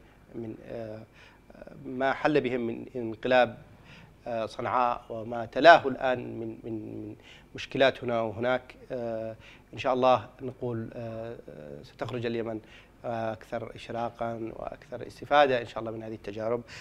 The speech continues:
المشهد حقيقة، آه، يزداد قتامة، وأنا ربما أستخدم هذه المفردة بحزن، ولأني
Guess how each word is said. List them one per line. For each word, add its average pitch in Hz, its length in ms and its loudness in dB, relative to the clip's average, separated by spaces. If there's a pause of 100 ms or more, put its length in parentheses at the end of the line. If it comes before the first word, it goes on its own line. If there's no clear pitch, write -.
(220)
المشهد 131 520 4
حقيقة، 127 680 -2 (180)
آه، 131 240 -4
يزداد 135 300 8
قتامة، 139 520 8
وأنا 120 400 2 (100)
ربما 127 360 -2
أستخدم 131 400 -4
هذه 139 140 4
المفردة 135 460 2 (640)
بحزن، 135 480 4
ولأني 120 1040 0